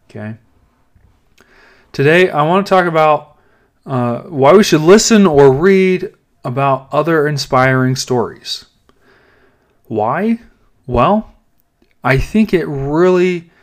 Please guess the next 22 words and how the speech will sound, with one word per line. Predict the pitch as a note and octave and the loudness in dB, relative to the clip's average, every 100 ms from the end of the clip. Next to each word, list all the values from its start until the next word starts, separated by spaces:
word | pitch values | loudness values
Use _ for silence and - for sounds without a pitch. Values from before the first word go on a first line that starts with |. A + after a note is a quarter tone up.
| _ | _
psychologically | - D#3+ D#3+ D3 C3+ C3+ D3 D#3+ - F3+ G3 G3 _ _ _ _ _ _ _ | -4 -2 0 0 2 2 0 -4 -8 -4 -4 -4 _ _ _ _ _ _ _
helps | - D#3+ D#3+ F3 | -2 0 0 0
us | E3 C#3 - | 0 0 -4
realize | D3 C#3+ G#3 G#3+ D#3+ C#3+ C3 | -8 -2 0 2 2 0 -4
that | C3 - | -8 -10
we | C#3+ E3 F#3+ E3+ | -8 -4 -4 -4
too | - F#3 F3 D#3 | -4 0 0 -2
can | C#3+ C#3+ C3 | -4 -6 -4
do | B2 B2 | -2 -2
hard | A2+ G#2+ G#2 | -2 -8 -10
things. | - E2+ _ - _ _ _ _ _ _ _ _ _ | -16 -20 _ -20 _ _ _ _ _ _ _ _ _
That | B2+ B2+ - _ | -4 -4 -8 _
if | C3 - | -4 -2
they | D3+ | -2
can | F#3+ F#3 | -2 -2
do | F3+ | -2
it, | F#3 - _ _ - | -2 -8 _ _ -14
I | C#3 C3+ | -10 -10
can | B2 G#2 | -10 -14
do | F#2 | -16
it. | - _ _ _ _ _ _ _ _ _ _ _ - | -20 _ _ _ _ _ _ _ _ _ _ _ -12
Right? | G#2+ A#2 | -10 -10